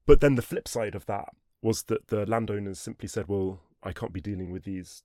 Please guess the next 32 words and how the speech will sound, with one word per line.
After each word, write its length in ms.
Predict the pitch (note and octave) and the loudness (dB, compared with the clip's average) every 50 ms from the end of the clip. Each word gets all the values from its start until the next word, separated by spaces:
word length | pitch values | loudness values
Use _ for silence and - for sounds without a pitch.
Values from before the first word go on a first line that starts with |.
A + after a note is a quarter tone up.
| - - - | -20 -20 -8
querulous 520 | - - B2 G#2 F#2+ F2+ F2+ - - - _ _ - _ _ _ _ _ _ _ | -2 -2 0 0 -2 -4 -8 -10 -14 -18 _ _ -20 _ _ _ _ _ _ _
peasants." 500 | - A2+ - F#2 F#2+ G2 - - - - - - - - - - _ _ - | -12 -10 -10 -10 -12 -14 -14 -16 -16 -16 -18 -20 -20 -20 -20 -20 _ _ -6
Um, 300 | - A2 G#2+ G#2 G2+ G#2 - | -2 -2 0 0 -2 -4 -6
so 140 | - A#2 F2 D#2+ _ _ | -6 -6 -8 -8 _ _
they 100 | - A2 | -2 -2
were 140 | G#2 A2+ - | -2 -2 -2
evicted 360 | G2+ F#2+ - - - - F2+ | -2 -2 -2 -4 -6 -10 -8
en 140 | G#2+ G#2 A#2 | -6 -4 -4
masse, 540 | B2+ B2 G#2 - - - - - - - - _ _ - | -4 -4 -6 -8 -12 -14 -14 -14 -14 -16 -20 _ _ -4
um, 220 | A2 G#2 G#2 G#2+ - | -2 -2 -2 -2 -4
and 100 | - A2 | -4 -4
sheep 400 | - - - G3 C#3+ - _ - - | -4 -4 -4 -4 -6 -6 _ -10 -8
were 80 | A2 | -8
moved 280 | G2+ G2+ G2 F2+ - - | -6 -6 -8 -8 -10 -12
in. 240 | F2+ F2 G2 G2 - _ - - | -12 -12 -14 -18 -20 _ -20 -18
These 120 | G2+ F#2 | -14 -10
are 40 | G#2+ G#2+ A2+ B2 | -6 -4 -2 -2
man-eating 400 | B2 A#2+ A#2 A2 - - - G#2 | 0 0 -2 -2 -4 -8 -10 -10
sheep, 280 | - - - G#2 - - | -8 -8 -8 -10 -10 -12
as 100 | F#2+ - | -16 -16
they 140 | - G2 F#2+ | -14 -14 -14
appear 300 | F2+ - - F#2+ F#2 F#2 | -14 -14 -14 -12 -12 -12
in 80 | F#2+ F#2+ | -12 -14
the, 100 | G2 - - - - - - _ _ - | -14 -16 -18 -20 -20 -20 -20 _ _ -8
um, 280 | - G2+ G2 F#2+ F#2 F2+ | -6 -4 -2 -2 -4 -4
because 280 | - G2+ - - G#2 - | -4 -2 -2 -2 -2 -4
that 180 | - G#2+ - - | -6 -8 -8 -8
was 340 | F2+ F2+ E2 - - - - _ _ - | -8 -10 -10 -10 -14 -18 -18 _ _ -8
more 360 | - G2+ G2 F#2+ F#2+ F#2 - - _ | -4 -4 -2 -2 -4 -6 -8 -12 _
cost 480 | - - A2+ - - - - - - - _ _ _ _ _ _ - | -12 -12 -10 -10 -10 -12 -14 -14 -16 -20 _ _ _ _ _ _ -14
effective. 440 | - - - - - - - F#2+ - - - - - | -4 -2 -2 -2 -2 -4 -8 -8 -8 -12 -20 -18 -6
So 220 | - - D3+ C3 | -2 0 0 0